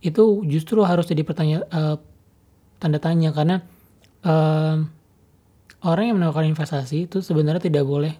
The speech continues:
melakukan seperti itu etikanya. Eh, tidak boleh bilang bahwa nanti returnnya pasti segini, nanti returnnya pasti segitu. Yang boleh dilakukan hanyalah memberikan,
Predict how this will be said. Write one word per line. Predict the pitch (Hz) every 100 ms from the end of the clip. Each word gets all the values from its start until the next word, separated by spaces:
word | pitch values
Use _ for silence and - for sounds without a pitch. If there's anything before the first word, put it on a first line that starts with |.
| -
melakukan | 147 135 147 143
seperti | 143 147 139
itu | 156 131 143 _ _
etikanya. | 151 151 147 139 135 131 - _ - _ _ -
Eh, | 156
tidak | 156 156 143
boleh | 151 170 156
bilang | 151 165 160
bahwa | 147 147 - - _ _
nanti | 151 160
returnnya | 180 175 170 170
pasti | 156 151
segini, | 151 143 156 160
nanti | 156 156
returnnya | 160 160 165
pasti | 165 147 139
segitu. | 139 139 - 143 - _ _ _ _
Yang | 165 196
boleh | 180 160 151
dilakukan | 147 156 139 143 147 -
hanyalah | 160 147 156 180
memberikan, | 160 143 139 170 175